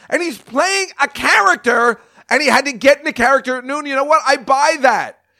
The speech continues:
I buy that. He was doing a character. Can you imagine how fun that would be? Like, you know, he's just like, I mean, it's like that Seinfeld episode, like, uh, "Try Elaine." "Elaine, yes." You know, the girl playing Elaine had to just be in character. Well, that's stupid. Johnny Galecki's playing himself.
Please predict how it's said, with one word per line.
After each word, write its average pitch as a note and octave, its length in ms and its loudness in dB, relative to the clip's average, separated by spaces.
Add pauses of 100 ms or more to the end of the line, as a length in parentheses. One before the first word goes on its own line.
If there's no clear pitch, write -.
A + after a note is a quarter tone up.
(160)
I G#3 100 -2
buy A3+ 400 2
that. A#3+ 180 2
He A3+ 120 -4
was G#3 160 -8
doing C#4 260 -2
a C#4 60 -2
character. G#3 580 0
Can F#3+ 180 -10
you G#3 60 -4
imagine G#3 380 -4
how G#3 140 0
fun G#3+ 260 -6
that A3+ 120 0
would G#3+ 140 -6
be? A#3+ 140 -8
Like, A3 240 -4 (240)
you G#3 120 -4
know, G3 120 0
he's F3+ 120 -2
just F#3 220 -6
like, G#3 260 -6
I G#3+ 60 -2
mean, A#3 180 -2
it's G#3 140 -2
like G#3 220 0
that G#3 280 -2
Seinfeld G#3 520 0
episode, G#3 400 -4
like, F#3+ 320 0 (340)
uh, D#3 200 0
"Try A#3+ 240 -2
Elaine." B3 540 -2
"Elaine, E3 320 -6
yes." F3 600 -4 (280)
You G3 100 -2
know, G3 60 2
the F#3 80 -4
girl F3 200 0
playing F3 420 -4
Elaine F#3+ 340 -2
had E3 160 -4
to D#3 60 -12
just C4+ 220 -8
be D#3+ 120 -6
in D#3 80 -10
character. D#3+ 520 -4
Well, F3+ 100 -2
that's E3 200 -4
stupid. E3 640 -6 (220)
Johnny B3+ 220 2
Galecki's B3 340 -2
playing F#3+ 260 -2
himself. F#3 640 -2